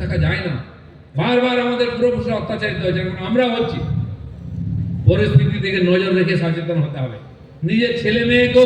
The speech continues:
বোঝাতে হবে, এখানে বাঁচতে হলে সংগঠিত হয়ে শক্তিশালী বাঁচতে হবে। কারণ কখন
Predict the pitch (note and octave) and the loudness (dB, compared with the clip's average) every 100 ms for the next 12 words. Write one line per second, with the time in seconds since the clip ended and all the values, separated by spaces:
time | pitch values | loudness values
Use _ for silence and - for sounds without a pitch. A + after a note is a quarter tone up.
0 | B3 A#3+ B3+ B3+ A3+ B3 E3 D3 - - | 6 4 2 2 0 0 -2 -6 -8 -8
1 | E3 F#3 F#3 E3+ F3 - G3 A3 C#4 C4+ | -6 -4 -2 -4 -6 -8 -4 0 0 -2
2 | - - - F#3+ G#3 F#3 F3+ F3+ E3 D3 | -8 -14 -10 -4 -2 -2 2 4 4 2
3 | E3+ E3 D#3 C#3 C#3+ - B2+ A2+ A#2 - | 0 2 4 4 0 0 -2 -2 -6 -12
4 | - - - - - - A3 A#3 A#3 A#3 | -20 -20 -20 -20 -20 -6 -4 -2 -2 0